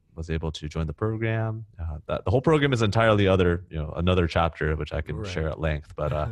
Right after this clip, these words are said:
Speaker 2: <laughs>
Speaker 1: yeah, that's what brought me to Singapore. So now I'm the, uh, co-founder of a fintech startup called Moneko. And yeah, yeah, so that's my journey to getting to Singapore. And I know there's possibly a lot of things to unpack, but I'll pass it over
Speaker 2: Yeah.
Speaker 1: back to you.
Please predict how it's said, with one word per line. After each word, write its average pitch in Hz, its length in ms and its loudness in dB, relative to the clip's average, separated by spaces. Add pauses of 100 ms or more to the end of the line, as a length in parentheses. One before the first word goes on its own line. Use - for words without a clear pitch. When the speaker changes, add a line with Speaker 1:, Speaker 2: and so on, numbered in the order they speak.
(180)
Speaker 2:
<laughs> - 200 -20
Speaker 1:
yeah, 104 200 4
that's 85 160 0
what 98 100 0
brought 85 160 0
me 90 60 -2
to 85 60 -4
Singapore. 76 520 -6
So 73 200 -8
now 76 240 -2
I'm 78 140 -4
the, 76 160 -6
uh, 73 640 -8
co-founder 78 800 -2
of 78 440 -8
a 76 340 -6
fintech 76 340 -8
startup 104 340 -2 (760)
called 80 240 0
Moneko. 98 460 0 (400)
And 78 460 -4
yeah, 131 280 2
yeah, 131 140 0
so 98 140 -2
that's 87 240 -2
my 85 80 2
journey 82 260 0
to 85 140 -4
getting 82 160 -2
to 80 40 -2
Singapore. 80 440 -8 (260)
And 67 100 -10
I 78 60 -4
know 78 100 -4
there's 76 300 -8 (220)
possibly 80 320 -4
a 80 40 0
lot 82 80 2
of 80 80 -4
things 85 160 -4
to 73 60 -4
unpack, 90 440 -2
but 80 120 -4
I'll 76 60 -6
pass 80 240 -6
it - 60 -8
over 78 100 -6
Speaker 2:
Yeah. 76 60 -8
Speaker 1:
back 78 160 -6
to - 80 -12
you. 90 180 -8